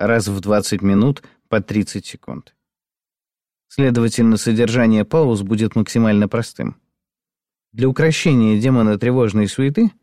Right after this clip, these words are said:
полезна пауза сама по себе, вне зависимости от ее конкретной наполненности. Я советую в эти секунды смотреть в окно или на природу.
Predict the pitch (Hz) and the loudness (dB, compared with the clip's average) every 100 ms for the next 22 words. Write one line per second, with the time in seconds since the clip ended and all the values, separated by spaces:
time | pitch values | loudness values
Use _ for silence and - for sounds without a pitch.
0 | _ _ _ _ _ _ _ _ _ - | _ _ _ _ _ _ _ _ _ -2
1 | 147 214 175 160 175 170 135 131 - 135 | 2 2 2 0 2 2 2 0 0 2
2 | 127 120 - 127 110 95 110 143 120 113 | 2 -2 -4 0 2 2 2 2 2 2
3 | 117 - 107 101 - 101 - 107 104 - | 0 2 0 0 0 0 0 0 0 2
4 | 110 104 104 87 101 101 104 95 82 78 | 0 0 0 0 0 0 0 0 0 0
5 | 69 71 - - _ _ _ _ _ _ | -2 -6 -14 -18 _ _ _ _ _ _
6 | _ _ _ _ _ _ _ _ _ - | _ _ _ _ _ _ _ _ _ -2
7 | 107 - 117 107 101 104 104 101 98 - | -2 2 2 2 2 2 2 0 -4 -6
8 | - 147 139 87 - 95 - 131 - 101 | -4 0 2 0 -2 -2 0 -2 -2 -4
9 | - 110 117 104 95 95 - 98 82 60 | -2 0 2 2 2 0 -2 -2 -2 -4
10 | 67 | -10